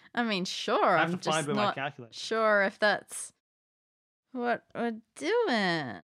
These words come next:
Speaker 2: I mean, it is eight thousand six hundred and thirty-three, I believe.
Speaker 1: Yep.
Speaker 2: I mean, eight six three three, that is a four-digit number code,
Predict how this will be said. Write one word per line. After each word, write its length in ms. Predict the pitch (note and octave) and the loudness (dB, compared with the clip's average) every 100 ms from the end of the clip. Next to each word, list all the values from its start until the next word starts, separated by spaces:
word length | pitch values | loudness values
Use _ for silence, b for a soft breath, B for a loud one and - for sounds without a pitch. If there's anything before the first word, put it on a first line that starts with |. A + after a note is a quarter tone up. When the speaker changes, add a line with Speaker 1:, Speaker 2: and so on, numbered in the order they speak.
| _ _ _ _ _ _ _ - | _ _ _ _ _ _ _ -6
Speaker 2:
I 60 | |
mean, 160 | C#3+ D3+ | -2 0
it 100 | D#3 | 0
is 160 | G#3+ G3 | 0 2
eight 200 | E3 G3 | 0 2
thousand 340 | F#3+ F3 D#3 D#3 | 2 2 2 -2
six 240 | - D3+ | -2 -2
hundred 200 | D#3 C3 | -2 -2
and 80 | B2+ | -4
thirty-three, 680 | - C3+ A#2 - A#2 G#2 A#2+ _ _ _ _ _ | -2 -4 -4 -8 -8 -10 -14 _ _ _ _ _
I 100 | A#2+ | -12
believe. 380 | A2+ A2 G#2 G#2+ - _ _ | -10 -12 -14 -16 -20 _ _
Speaker 1:
Yep. 300 | F#3+ F#3 F3+ _ _ _ _ _ _ _ _ _ _ _ _ - | -6 -4 -6 _ _ _ _ _ _ _ _ _ _ _ _ -4
Speaker 2:
I 60 | |
mean, 180 | E3 E3+ E3+ | -2 0 0
eight 200 | G#3+ - | -2 -2
six 260 | G#3+ - | -6 -6
three 200 | - F#3 | -2 -2
three, 560 | - F3 D#3+ B2 D3 G#3+ _ _ _ _ _ _ _ _ _ | 0 0 0 -2 -6 -10 _ _ _ _ _ _ _ _ _
that 200 | D#3 F3+ | 0 2
is 160 | G3+ E3 | 2 2
a 340 | D#3 D3 D3 - | 2 0 -2 -8
four-digit 760 | - E3+ D#3+ C#3 D3+ C3+ D3+ - - _ _ | -2 0 0 -2 -2 -2 -4 -6 -20 _ _
number 440 | C#3 D3 F#3 D#3 | -2 0 2 0
code, 480 | C3 C3 A2 G#2 - | -2 -4 -4 -6 -14